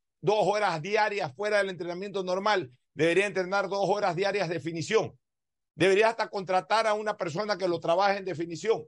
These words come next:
Pero ellos no gastan un centavo en eso. No gastan un minuto de tiempo. Están ej-,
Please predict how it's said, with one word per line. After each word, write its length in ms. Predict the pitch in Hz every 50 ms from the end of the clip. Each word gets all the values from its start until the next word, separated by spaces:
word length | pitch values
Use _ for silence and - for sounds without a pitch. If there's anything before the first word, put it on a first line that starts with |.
| _ _ _ _ _ _ _ _
Pero 160 | - 151 190
ellos 80 | 202 190
no 80 | 196
gastan 340 | 190 202 202 - 190 185 196
un 80 | 214 180
centavo 440 | 165 175 156 151 190 190 185 175
en 100 | 170 190
eso. 280 | 202 190 - - 160 - _ _ _ _ _ _ _ _ _ _
No 160 | - 139 170 170
gastan 340 | 196 196 - 196 180 190
un 80 | 208 208
minuto 300 | 202 202 202 208 208 196
de 80 | 185 -
tiempo. 340 | 190 202 208 196 156 170
Están 240 | 165 - 180 185 196
ej-, 160 | 196 185 -